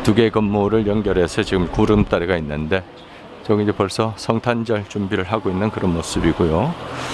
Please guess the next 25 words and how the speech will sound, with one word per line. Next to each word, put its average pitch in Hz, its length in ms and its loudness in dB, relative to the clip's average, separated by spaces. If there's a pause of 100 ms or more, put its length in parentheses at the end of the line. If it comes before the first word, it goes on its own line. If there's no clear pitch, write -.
(200)
오른쪽에 135 460 4
이제 120 120 2
여기가 120 560 2 (420)
기적의 127 380 2
메달 101 260 2
성당. 90 460 -2 (680)
성당 143 360 0
다니신 139 340 0
분들 123 280 0
다 120 160 0
알죠? 104 400 -2 (260)
어, 90 400 2
여기 90 120 0
파리에, 101 640 0 (500)
에, 80 220 0
성모 101 280 -2
마리아가 90 540 -2
발현하셔서 90 1080 -2 (500)
천팔백삼십 151 680 0
년인가 117 400 4
그래요. 78 320 -2 (200)
어, 76 480 0 (140)
아, 82 160 0 (140)
수녀님 127 540 4
앞에 104 500 0